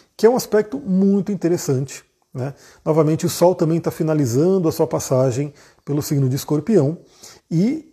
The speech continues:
iluminando os nossos inconscientes, nossos medos, traumas também, trazendo à tona o nosso poder. É, assim como os outros dois planetas que eu falei, Vênus e Mercúrio, o Sol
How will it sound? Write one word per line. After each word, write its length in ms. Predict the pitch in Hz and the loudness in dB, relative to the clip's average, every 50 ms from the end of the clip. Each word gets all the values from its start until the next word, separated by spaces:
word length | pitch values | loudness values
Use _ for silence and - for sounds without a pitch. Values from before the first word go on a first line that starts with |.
| _ - | _ -2
iluminando 880 | - 175 165 196 226 247 269 233 180 156 151 156 160 165 156 202 214 190 - _ _ | 2 4 4 6 6 6 4 4 6 4 4 4 2 2 0 -2 -4 -6 -12 _ _
os 160 | 165 156 131 | -8 -6 -2
nossos 640 | 147 151 151 135 - - 147 127 - - - - 285 277 | 0 0 0 0 0 0 -2 -2 -2 -4 -10 -12 -6 -4
inconscientes, 1120 | 180 185 180 - 160 160 156 - - 165 202 233 240 214 - - 220 220 202 - - - - _ _ _ _ - | -2 -2 -2 0 -2 -2 -2 -2 -2 -2 -2 -2 -2 -4 -2 -2 -2 -2 -2 -4 -6 -12 -18 _ _ _ _ -8
nossos 320 | - 156 156 - 160 127 117 | -6 -6 -4 -2 0 0 2
medos, 440 | 151 220 240 214 165 190 - - - | 4 6 6 4 4 2 -2 -4 -2
traumas 420 | - 208 196 185 185 180 180 170 | 0 0 0 2 0 0 -2 -2
também, 340 | - 190 175 156 165 175 170 | 0 -2 0 0 -2 -4 -6
trazendo 420 | 170 - 170 156 135 143 160 156 | -6 -4 -2 -2 0 0 -2 -2
à 20 | 147 | -2
tona 180 | - 147 139 | -4 -4 -4
o 20 | 143 | -4
nosso 200 | 143 135 - 156 | -4 -4 -6 -8
poder. 440 | 139 - 196 170 147 135 143 151 147 - - - - - - - - - _ | -4 -2 0 0 2 2 0 0 -4 -12 -20 -20 -20 -20 -20 -20 -20 -18 _
É, 240 | - - 170 - - | -4 -2 0 0 2
assim 320 | - 170 - - - 240 247 | 0 0 0 0 0 -2 2
como 200 | - 196 185 185 | 2 2 2 4
os 80 | 139 | 2
outros 240 | 160 165 160 170 151 | 2 0 0 0 0
dois 180 | 135 135 139 139 | 2 2 0 0
planetas 340 | - 160 151 139 143 156 - | 0 -2 -2 0 -2 -2 -2
que 60 | - | -4
eu 60 | - | -2
falei, 280 | - 254 202 170 175 180 | 0 0 2 2 2 2
Vênus 300 | 139 131 139 143 135 131 | 2 0 0 0 0 0
e 60 | 151 | 0
Mercúrio, 400 | 170 190 185 - 175 165 180 - - | -2 -2 -2 0 0 0 0 0 -4
o 120 | 220 226 | -4 -6
Sol 420 | - - - 165 143 143 147 147 | -4 0 0 2 2 2 0 -2